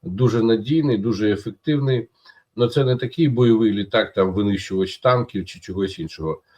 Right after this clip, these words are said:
Це літак для, е, транспортування, для, е, пошуку збитих пілотів, так прямо це і називається. Е, те-, це для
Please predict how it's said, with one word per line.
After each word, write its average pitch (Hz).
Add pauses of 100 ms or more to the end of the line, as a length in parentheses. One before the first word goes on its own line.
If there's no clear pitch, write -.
(400)
Це 143
літак 127
для, 113 (1080)
е, 101
транспортування, 92
для, 107
е, 110 (400)
пошуку 117
збитих 101
пілотів, 98
так -
прямо 90
це 95
і 92
називається. 85 (920)
Е, 95 (240)
те-, 127 (100)
це 127 (260)
для 107